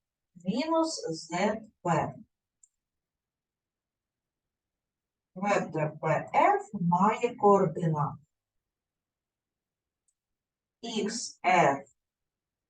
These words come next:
мінус три, тому що координата точки, е, ікс точки П — це три. Далі ігрек Ф мінус п'ять.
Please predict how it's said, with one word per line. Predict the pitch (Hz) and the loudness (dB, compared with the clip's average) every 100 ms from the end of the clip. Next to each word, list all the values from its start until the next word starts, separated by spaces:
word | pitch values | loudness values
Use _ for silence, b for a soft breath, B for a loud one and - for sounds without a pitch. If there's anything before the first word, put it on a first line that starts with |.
| _ _ 202 | _ _ 2
мінус | 226 320 294 202 - | 2 4 2 2 -2
три, | - 185 165 160 247 - | -2 2 2 2 0 -2
тому | 202 196 196 | -2 0 -2
що | - 185 | -2 2
координата | 190 175 - 185 180 175 170 160 | 2 2 0 0 2 2 2 -4
точки, | 160 165 165 - 160 160 - _ _ _ - | -4 -6 -6 -8 -8 -8 -8 _ _ _ -4
е, | 170 190 | 0 4
ікс | 208 196 - | 4 4 -2
точки | - 180 - 170 | -6 -6 -4 -4
П — | 165 156 151 | 0 0 0
це | 165 | -6
три. | - 165 160 156 208 277 _ _ _ _ _ - | -6 -2 -2 -2 -4 -8 _ _ _ _ _ 0
Далі | 180 156 143 - - _ _ _ - | 2 2 0 -8 -12 _ _ _ -12
ігрек | 254 254 190 175 165 - - | -2 0 2 0 -2 -4 -6
Ф | 165 156 135 - - _ _ _ _ _ _ _ - | 0 2 0 -4 -14 _ _ _ _ _ _ _ 2
мінус | 190 208 180 151 143 - - _ _ - | 8 10 10 6 -2 -10 -18 _ _ -4
п'ять. | 160 147 147 143 - - - | 0 2 2 2 -2 -8 -18